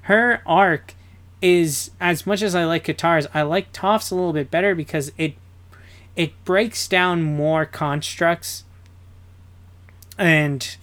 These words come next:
uh, I do, I do appreciate that. Um, I do, I do appreciate it a little bit more, uh, compared to Katara's ar-, Katara's arc, um, because we've,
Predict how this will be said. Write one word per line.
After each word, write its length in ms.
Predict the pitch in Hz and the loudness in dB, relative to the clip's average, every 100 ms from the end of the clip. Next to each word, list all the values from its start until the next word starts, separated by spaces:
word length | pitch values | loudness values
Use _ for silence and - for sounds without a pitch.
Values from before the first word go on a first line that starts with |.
| - - - - - - - | -20 -20 -20 -20 -20 -20 -4
uh, 440 | 160 151 143 139 - | 2 4 2 0 0
I 120 | 156 131 | -2 -2
do, 520 | - 151 180 170 151 - | -4 0 2 0 -2 -4
I 100 | 170 | -2
do 260 | 160 170 202 | 0 -2 -4
appreciate 680 | 156 - 180 - 147 123 117 | -4 -4 -4 -4 -6 -6 -8
that. 300 | 120 120 123 - | -10 -10 -12 -14
Um, 420 | 143 131 123 117 - - - - | -10 -10 -10 -14 -18 -20 -20 -6
I 100 | 170 | -2
do, 260 | 185 277 202 - - | 2 0 -2 -8 -8
I 80 | 240 | -4
do 160 | 214 269 | -2 -2
appreciate 540 | 180 220 - 214 185 | -4 -4 -4 0 0
it 160 | 165 147 - | 0 -2 -6
a 100 | 170 | -4
little 260 | 160 165 180 | -2 0 0
bit 180 | 160 - | -2 -2
more, 460 | 151 151 165 180 - - - - - - | -2 0 -2 -4 -10 -20 -20 -20 -14 0
uh, 260 | 151 143 | 2 2
compared 420 | 147 175 160 165 151 | 0 -4 0 0 0
to 60 | |
Katara's 600 | - 147 - 151 147 147 | -2 -2 0 2 2 0
ar-, 260 | 151 151 - - | 0 0 -2 -8
Katara's 520 | - 160 160 156 156 | -6 -2 0 0 2
arc, 280 | 160 165 - - - - - - | 0 -2 -6 -20 -20 -20 -18 -8
um, 300 | 143 139 131 | -4 -4 -6
because 380 | 139 - 151 143 | -6 -2 -2 -2
we've, 420 | 151 175 156 | -2 -2 -4